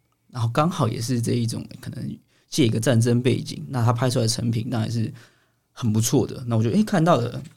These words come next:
那我就看到《血战纳维克》，那他放的这个背景，或是说这个战场，其实也是过去这一种可能战争题材或战争背景的片比较少放的，的一个地点，他放在挪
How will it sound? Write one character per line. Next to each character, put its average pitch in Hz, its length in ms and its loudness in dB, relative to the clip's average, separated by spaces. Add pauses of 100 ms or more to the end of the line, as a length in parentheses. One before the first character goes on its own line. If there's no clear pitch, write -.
(200)
那 180 160 2
我 127 100 6
就 127 80 2
看 160 80 6
到 165 60 6
《血 110 260 2
战 151 220 4
纳 151 180 2
维 - 160 -6
克》， - 220 -6
那 151 100 2
他 170 220 0
放 165 400 2
的 117 140 6
这 139 100 2
个 127 80 0
背 117 260 2
景， - 320 -8
或 131 120 -8
是 123 160 -6
说 123 120 2
这 117 160 -2
个 - 120 -2
战 117 200 -2
场， 117 220 -6
其 110 120 -6
实 - 160 -4
也 - 80 -6
是 - 140 -4
过 127 220 -2
去 113 180 -2
这 117 140 -4
一 117 120 0
种 117 140 -4 (280)
可 - 80 -12
能 107 80 -12
战 127 120 -4
争 120 140 0
题 117 180 -2
材 - 400 -6
或 120 80 -6
战 120 140 -4
争 123 140 -4
背 131 100 0
景 117 160 -6
的 - 80 -8
片 - 260 -6
比 - 100 -14
较 135 120 -4
少 113 260 -6
放 131 260 -6
的， - 240 -12 (460)
的 117 140 -4
一 - 20 0
个 113 120 -4
地 117 180 -2
点， - 220 -10
他 117 160 -6
放 117 200 2
在 120 200 2
挪 - 180 -2